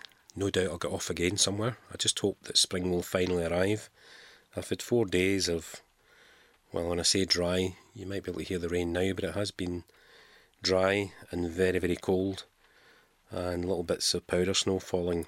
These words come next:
now and again, and just the odd little glimpse of sunshine when you suddenly feel that spring heat. But overall, it's been very cold, particularly overnight.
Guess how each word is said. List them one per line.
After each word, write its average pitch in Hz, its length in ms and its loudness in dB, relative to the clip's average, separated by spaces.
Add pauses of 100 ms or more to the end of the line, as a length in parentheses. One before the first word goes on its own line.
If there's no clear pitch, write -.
(160)
now 92 100 0
and 90 120 2
again, 87 380 0
and 87 260 -6 (580)
just - 300 0
the 92 140 2
odd 98 340 4
little 92 260 0
glimpse 95 380 2
of - 60 0
sunshine 98 600 2
when 90 220 -2 (680)
you 92 80 -6
suddenly 92 320 0
feel 92 280 2
that 92 140 2
spring 90 320 0
heat. - 360 -4 (220)
But - 80 -4
overall, 92 380 2
it's - 100 -4
been 87 160 -6
very 90 200 -2
cold, 95 340 -2
particularly 98 480 -4
overnight. 90 600 -4